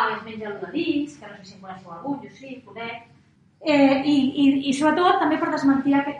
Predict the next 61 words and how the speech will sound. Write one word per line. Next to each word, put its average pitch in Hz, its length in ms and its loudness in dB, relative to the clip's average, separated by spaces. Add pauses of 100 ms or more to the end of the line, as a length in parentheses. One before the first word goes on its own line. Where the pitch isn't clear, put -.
aquest 240 200 -16
mite 247 200 -6
de 269 120 -2
que 214 120 -8
els 214 140 -10
celíacs 254 260 -12
són 269 120 -6
uns 240 120 -12
maniàtics 214 400 -16
i 226 80 -18
uns, 214 80 -16 (160)
i 214 140 -16
uns 226 100 -18
exagerats, 170 640 -10 (100)
de 196 140 -14
que 185 240 -18
quan - 200 -12
vas 254 200 2
a 269 60 -4
un 262 60 -2
restaurant 247 440 -2
i 226 60 -8
dius, 233 140 -10
sí, 330 140 -4
però 247 140 -6
com 330 160 -4
has 415 120 -6
fet 403 120 -6
les - 180 -8
patates? - 640 -8 (380)
Les 247 160 -6
has 392 80 -4
fet 453 160 -4
amb 330 120 -4
un 254 140 0
oli 196 140 -6
a - 100 -14
part? - 400 -4 (320)
O 262 140 -2
tal, - 240 2 (160)
i 247 80 2
et 233 120 -2
miren 262 200 0
així - 160 -4
com 226 120 -6
dient, 185 220 -10
bueno, 208 560 -10 (680)
ja 240 120 -4
m'ha 254 160 2
vingut 302 360 -2
la - 140 -2
pesada 233 340 -2
de 247 140 0
turno 294 300 -6
d'avui 240 360 -2
que 294 120 -8
encara 240 200 -4
no 233 80 -6
havia 220 140 -6
vingut, 175 460 -14
no? - 160 -16